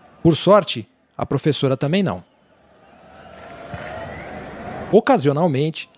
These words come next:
ela surgia com uma planilha e perguntava sobre mim. E uns colegas sempre diziam:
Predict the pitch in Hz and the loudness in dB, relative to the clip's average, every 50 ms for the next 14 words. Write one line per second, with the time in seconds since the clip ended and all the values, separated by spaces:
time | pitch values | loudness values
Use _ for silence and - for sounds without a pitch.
0 | - _ _ 156 175 196 185 - - 180 139 120 101 123 160 190 190 - 165 160 | -20 _ _ 2 2 2 2 2 0 0 0 2 0 2 2 2 2 2 0 0
1 | 170 165 - - - 226 220 165 131 127 143 160 180 185 190 - _ _ _ _ | 0 -2 0 2 4 6 6 6 4 2 2 2 0 0 0 -4 _ _ _ _
2 | 156 - - 170 180 190 196 - 170 165 175 165 - 185 175 220 208 185 147 135 | -4 2 4 4 4 4 4 4 6 4 6 4 2 4 4 4 4 4 2 0
3 | 117 - - _ _ _ _ _ _ _ _ 165 170 185 202 190 - - 196 160 | -2 -4 -10 _ _ _ _ _ _ _ _ 6 8 8 8 6 6 6 6 8
4 | 170 190 185 185 165 - 202 214 - 214 208 196 185 131 123 120 104 90 | 8 6 6 4 2 4 2 2 2 2 2 2 0 0 0 0 -2 -2